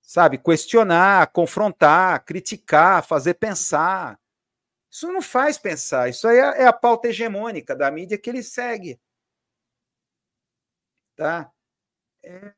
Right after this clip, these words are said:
é o que eu chamo de bomba do sim. Artistas que vão pra aquilo que tem, que é unanimidade, adesão fácil, todo mundo diz sim,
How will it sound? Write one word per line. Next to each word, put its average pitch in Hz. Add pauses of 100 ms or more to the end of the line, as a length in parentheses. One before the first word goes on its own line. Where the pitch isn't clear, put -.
é 180
o 190
que -
eu 196
chamo 233
de 190
bomba 240 (800)
do 190
sim. 117 (580)
Artistas 185
que 202
vão 185
pra 196
aquilo 208
que 208
tem, 196
que 190
é 196
unanimidade, 190 (1160)
adesão 180
fácil, 165
todo 202
mundo 190
diz 151
sim, 170